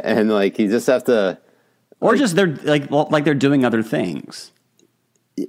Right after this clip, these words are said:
Speaker 1: yeah, I'm
Speaker 2: Like,
Speaker 1: pretty
Speaker 2: if
Speaker 1: much
Speaker 2: Trump,
Speaker 1: everything.
Speaker 2: like, if Trump really did, um, become, uh, like, a full-fledged fascist, um, I
Speaker 1: Mm-hmm.
Speaker 2: wonder about this. Like, would most of the people in America notice? Like, it's not
Speaker 1: That's
Speaker 2: like
Speaker 1: a
Speaker 2: you would,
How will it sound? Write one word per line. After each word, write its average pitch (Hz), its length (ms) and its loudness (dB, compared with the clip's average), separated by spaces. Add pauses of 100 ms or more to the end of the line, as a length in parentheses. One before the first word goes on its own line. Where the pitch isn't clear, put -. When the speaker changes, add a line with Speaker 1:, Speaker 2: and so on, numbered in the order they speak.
Speaker 1:
yeah, 302 420 0
I'm 110 200 4
Speaker 2:
Like, 143 160 2
Speaker 1:
pretty 147 140 4
Speaker 2:
if 147 60 2
Speaker 1:
much 139 100 4
Speaker 2:
Trump, 226 160 2
Speaker 1:
everything. 165 320 0
Speaker 2:
like, - 160 -8
if 180 200 0
Trump 185 360 0
really 135 280 2
did, 110 640 0
um, 98 400 0
become, 90 760 -4 (380)
uh, 90 340 -2 (180)
like, 104 100 -2
a 104 60 0
full-fledged 101 640 -2
fascist, - 720 -8 (200)
um, 95 320 0
I - 40 0
Speaker 1:
Mm-hmm. 123 100 0
Speaker 2:
wonder 156 160 0
about 104 220 0
this. 90 240 -4
Like, 98 160 0 (480)
would 131 360 2
most 135 380 0
of 135 60 -4
the 101 80 -8
people 117 280 -2
in 107 60 2
America 101 400 0
notice? 90 800 -2 (560)
Like, 143 120 -4
it's 180 140 -2
not 233 140 0
Speaker 1:
That's 170 100 2
Speaker 2:
like 113 80 2
Speaker 1:
a 123 40 0
Speaker 2:
you 127 80 2
would, 107 140 0